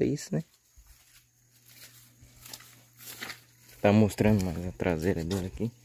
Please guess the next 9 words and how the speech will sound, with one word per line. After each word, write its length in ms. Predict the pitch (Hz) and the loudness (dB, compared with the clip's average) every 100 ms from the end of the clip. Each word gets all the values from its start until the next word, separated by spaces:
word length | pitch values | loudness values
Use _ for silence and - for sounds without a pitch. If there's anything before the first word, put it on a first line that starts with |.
| - _ _ - - - - - - - - - - - - | -20 _ _ -14 -10 -6 -8 -10 -16 -20 -20 -20 -20 -20 -14
Cadê 180 | 85 85 | -8 -8
aqui? 260 | - 80 82 - _ _ _ - - 82 | -6 -10 -10 -18 _ _ _ -20 -12 -6
Aí. 220 | 78 76 - _ _ _ _ _ _ _ _ _ _ _ _ _ _ _ | -6 -6 -14 _ _ _ _ _ _ _ _ _ _ _ _ _ _ _
Então 180 | 85 85 | -4 0
a 100 | 85 | 0
lama 360 | 85 90 87 | 0 0 -2
aqui, 320 | 85 - - - _ _ 90 | -4 -8 -8 -8 _ _ -10
olha 160 | |
aí. 80 | 87 | -8